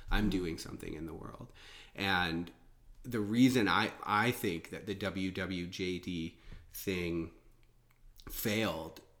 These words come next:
Speaker 1: or went away kind of quietly, everyone's just like, "Oh, so I'm not gonna do that
Speaker 2: <laughs>
Speaker 1: anymore," is because it requires the pain of reality.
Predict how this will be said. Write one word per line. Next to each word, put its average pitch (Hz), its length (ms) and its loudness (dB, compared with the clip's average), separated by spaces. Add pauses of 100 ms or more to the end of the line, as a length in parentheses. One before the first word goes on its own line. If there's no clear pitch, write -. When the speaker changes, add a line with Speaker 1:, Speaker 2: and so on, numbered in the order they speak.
(120)
Speaker 1:
or 90 260 -2
went 98 240 0
away 92 600 0
kind 90 160 -4
of - 80 -10
quietly, 101 720 2
everyone's 92 260 -4
just 113 100 -14
like, - 160 -14
"Oh, 175 400 -4
so 143 100 -8
I'm 123 80 -10
not - 220 -12
gonna - 160 -10
do - 120 -8
that - 80 -6
Speaker 2:
<laughs> - 60 -4
Speaker 1:
anymore," - 280 -6 (420)
is 113 200 0
because 101 720 -2 (1400)
it 123 160 0
requires 107 800 2
the - 160 -10
pain 104 420 0
of 90 320 -6
reality. 92 680 -2